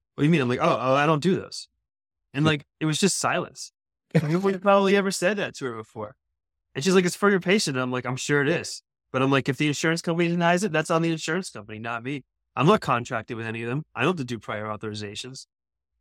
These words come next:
Speaker 1: And I, I called the patient and I said, "Hey, I think they're gonna deny your M R I." I would call him. And she called him and she gave him hell and they approved it.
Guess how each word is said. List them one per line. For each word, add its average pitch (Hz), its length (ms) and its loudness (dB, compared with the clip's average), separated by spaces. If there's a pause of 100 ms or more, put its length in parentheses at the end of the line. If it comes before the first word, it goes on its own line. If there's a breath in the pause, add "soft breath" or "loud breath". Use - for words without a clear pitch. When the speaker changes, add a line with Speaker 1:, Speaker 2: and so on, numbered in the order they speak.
Speaker 1:
And 139 280 6
I, 135 220 -4
I 139 60 0
called 139 240 0
the 151 40 -6
patient 135 480 -2
and 120 120 -14
I 117 60 -14
said, 117 260 -8
"Hey, 139 300 -2 (520)
I 123 80 -4
think 156 160 4
they're 214 100 4
gonna 151 180 2
deny 123 300 0
your 123 140 4
M 113 100 -2
R 101 140 -2
I." 120 240 -4 (640)
I 123 80 0
would 135 100 0
call 131 260 4
him. 98 60 -4 (400)
And 123 160 -8
she 208 120 0
called 151 320 4
him 165 100 4
and 147 100 -2
she 139 100 -6
gave 143 200 2
him 135 100 -6
hell 139 200 0
and 131 100 -2
they 113 60 -2
approved 160 360 -6
it. - 120 -20